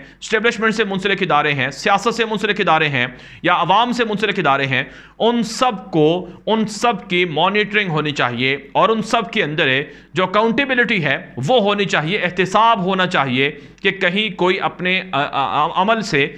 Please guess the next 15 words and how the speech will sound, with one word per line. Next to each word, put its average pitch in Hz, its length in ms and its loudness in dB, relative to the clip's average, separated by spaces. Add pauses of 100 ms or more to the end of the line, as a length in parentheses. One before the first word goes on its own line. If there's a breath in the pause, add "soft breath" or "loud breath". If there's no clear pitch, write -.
(200 loud breath)
कहीं 190 260 0
कोई 202 200 0
अपनी 175 300 -2
ड्यूटी 202 360 -2
से, 143 260 0
अपने 175 260 -4
फ़राइज़ 165 380 0
से 131 160 0 (320 loud breath)
गफलत 190 400 0
तो 247 120 2
सरअंजाम 185 440 0
नहीं 160 180 0
दे 135 120 0
रहा 123 240 2
है। 127 140 0